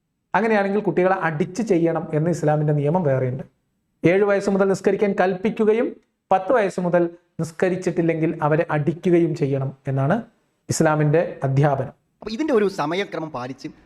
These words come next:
Speaker 2: ആ കുട്ടികളെ, ഇപ്പോ അധ്യാപകന്മാർ ഒന്നാം ക്ലാസ് എന്ത് പഠിപ്പിക്കണം, രണ്ടാം ക്ലാസ് എന്ത് പഠിപ്പിക്കണം, സിലബസ് ഉണ്ടാക്കണ മാതിരി നിങ്ങൾക്കൊരു കുട്ടി ഉണ്ടെങ്കിൽ ആ കുട്ടി പതിനഞ്ച് വയസ്സാകുമ്പോൾ എന്താകണം എന്ന് നിങ്ങൾ പ്ലാൻ ചെയ്ത് അതിനനുസരിച്ച് മുന്നോട്ട് പോയില്ലെങ്കിൽ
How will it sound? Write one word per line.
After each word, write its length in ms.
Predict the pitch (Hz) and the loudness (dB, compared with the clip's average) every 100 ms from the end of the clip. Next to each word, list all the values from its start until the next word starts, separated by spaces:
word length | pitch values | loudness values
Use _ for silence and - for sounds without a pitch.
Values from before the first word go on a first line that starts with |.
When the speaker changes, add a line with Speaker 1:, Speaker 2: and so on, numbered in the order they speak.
| - | -6
Speaker 2:
ആ 60 | 175 | -6
കുട്ടികളെ, 360 | 151 - 151 | -6 -6 -4
ഇപ്പോ 220 | 127 190 190 - | -4 -6 -6 -8
അധ്യാപകന്മാർ 500 | 147 175 165 160 160 | -2 0 0 -2 -2
ഒന്നാം 200 | 156 165 | -2 -2
ക്ലാസ് 180 | 165 160 | -2 -4
എന്ത് 120 | 147 | -6
പഠിപ്പിക്കണം, 300 | 147 139 147 | -6 -8 -8
രണ്ടാം 120 | 147 | -6
ക്ലാസ് 80 | 156 | -6
എന്ത് 100 | 151 | -6
പഠിപ്പിക്കണം, 240 | 143 143 | -10 -10
സിലബസ് 260 | 143 139 - | -10 -10 -10
ഉണ്ടാക്കണ 240 | 131 127 | -12 -14
മാതിരി 260 | 123 113 131 - _ | -14 -14 -16 -20 _
നിങ്ങൾക്കൊരു 280 | 202 277 220 | -4 -2 -4
കുട്ടി 220 | 156 147 | -6 -8
ഉണ്ടെങ്കിൽ 220 | 143 143 | -8 -6
ആ 40 | 165 | -6
കുട്ടി 160 | 165 | -6
പതിനഞ്ച് 300 | 160 143 180 | -8 -6 -4
വയസ്സാകുമ്പോൾ 380 | 170 123 135 135 | -6 -6 -10 -10
എന്താകണം 460 | 127 156 123 120 120 - _ - | -10 -8 -8 -10 -14 -18 _ -12
എന്ന് 120 | 135 | -10
നിങ്ങൾ 160 | 147 151 | -8 -8
പ്ലാൻ 280 | 123 135 180 | -8 -6 -6
ചെയ്ത് 260 | 185 120 147 - - | -6 -8 -10 -12 -6
അതിനനുസരിച്ച് 460 | 151 139 156 175 135 | -6 -4 -8 -10 -10
മുന്നോട്ട് 300 | 123 147 147 | -10 -10 -10
പോയില്ലെങ്കിൽ 400 | 117 120 117 | -12 -12 -14